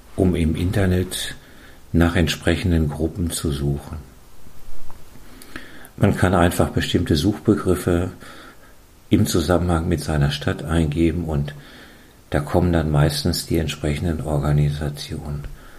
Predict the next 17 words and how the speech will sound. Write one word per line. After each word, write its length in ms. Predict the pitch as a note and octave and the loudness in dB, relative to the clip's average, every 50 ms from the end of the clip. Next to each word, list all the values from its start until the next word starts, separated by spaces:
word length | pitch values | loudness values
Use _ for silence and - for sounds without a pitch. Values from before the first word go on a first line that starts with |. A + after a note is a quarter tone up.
| - - - - - - - - - - - - - - - - - - - | -20 -20 -20 -20 -20 -20 -20 -20 -20 -20 -20 -20 -20 -20 -20 -20 -20 -4 -2
Ruft 220 | - E2 - - - | 0 0 0 -2 -6
sie 240 | - - F2+ - - | -4 -2 -2 0 2
an, 400 | D#2+ D#2+ F2 G2+ G#2+ A2+ A#2 - - - - - | 2 2 4 2 2 0 -2 -4 -10 -16 -18 -14
sprecht 500 | - - - - - D#2+ E2+ - - - | -12 -12 -10 -4 -2 0 0 0 0 -2
mit 180 | - F#2+ - - | -2 -2 -2 -2
den 180 | F#2 E2+ D#2+ | -2 0 0
Menschen. 540 | E2 E2+ D#2+ F2 F#2+ - - - F2 E2+ D2+ D2 - - - - - - - - - - - - - - - - - - - - - - - - - - - - - - - - | 0 0 -2 -2 -4 -6 -6 -6 -6 -6 -6 -8 -12 -6 -2 -2 0 0 0 0 0 2 2 2 2 2 -2 -4 -6 -8 -8 -12 -14 -14 -14 -16 -16 -16 -16 -18 -18 -20 -20 -12
Sie 260 | - - D#2 D2 D2+ | -4 0 2 2 4
haben 200 | F#2+ F#2+ F#2 F#2+ | 4 2 2 0
zumindest 760 | F#2+ - - F2+ E2+ F2 G2 A#2 A#2 A2 - - A#2+ A2 - - | 0 0 2 4 6 6 8 8 6 6 4 2 0 0 0 -2
eine 220 | F2+ F#2 F2+ F2 | 0 0 0 0
Idee, 680 | E2+ E2+ F2+ F2+ D#2 D2 - E2+ E2 F2 F2+ G2 G#2 G#2+ - - - - - - - - - - - - - - - - - - - - - - - - - - | 0 -2 -4 -6 -6 0 2 2 4 4 4 2 0 -2 -6 -14 -20 -20 -20 -20 -20 -20 -20 -20 -20 -20 -20 -20 -20 -20 -20 -20 -20 -20 -20 -20 -20 -12 -2 2
wie 100 | F#2 E2 | 2 4
man 160 | E2+ F#2 F2 | 4 2 2
euch 280 | E2 E2+ E2+ - - | 2 0 0 0 2
helfen 420 | - D2 D2 D2 - - - - - | 2 4 4 4 2 0 -4 -6 -6
kann. 340 | - - - - A#2 C3+ | -8 -10 -12 -12 -12 -12